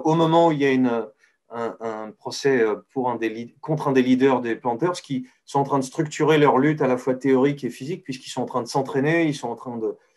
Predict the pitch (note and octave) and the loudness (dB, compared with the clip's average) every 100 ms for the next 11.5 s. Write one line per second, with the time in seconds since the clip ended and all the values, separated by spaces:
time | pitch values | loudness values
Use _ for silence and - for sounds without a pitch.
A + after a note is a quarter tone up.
0 | _ _ - D3 C#3+ D#3+ C#3 B2+ C3 C#3+ | _ _ -2 0 2 2 4 6 6 6
1 | C#3+ B2+ A2+ - B2+ C3 B2+ B2+ B2 A#2+ | 4 2 0 -4 -8 -4 0 2 2 0
2 | - C#3+ B2+ B2 - D3 D3 C#3+ C3+ A#2 | -2 0 2 0 0 -2 0 2 0 0
3 | G#2+ F#2+ _ _ _ _ B2 B2+ B2 B2+ | -4 -8 _ _ _ _ 2 2 2 0
4 | B2+ A#2 A2+ F#3 E3+ C3 - F#3 F#3+ _ | 0 -2 0 2 2 0 -2 -10 -12 _
5 | - - B2+ B2 A#2 A#2 A#2 - G#2 G2+ | -20 -12 -12 -8 -10 -8 -12 -12 -8 -8
6 | - _ _ _ A#2 A#2+ A2+ A#2 C#3+ G3 | -10 _ _ _ -4 -2 0 2 4 4
7 | D3 B2 A2+ A2+ D#3 D#3+ C3 G#2+ G2+ - | 4 2 2 2 4 6 4 2 -4 -10
8 | _ _ - - G#2 G2+ G2+ D3 D3+ C3 | _ _ -18 -14 -14 -14 -6 -6 -2 -2
9 | C3+ B2 E3 D3+ B2 G#2+ G2+ - C3 C3 | 0 0 0 0 0 0 -2 -4 -2 0
10 | B2+ B2 C3+ B2+ - A2+ B2+ B2+ B2+ B2+ | 0 2 0 0 -6 -4 0 0 0 -4
11 | A2+ A2 F#3 D#3 G2 | -8 -6 -2 -2 -4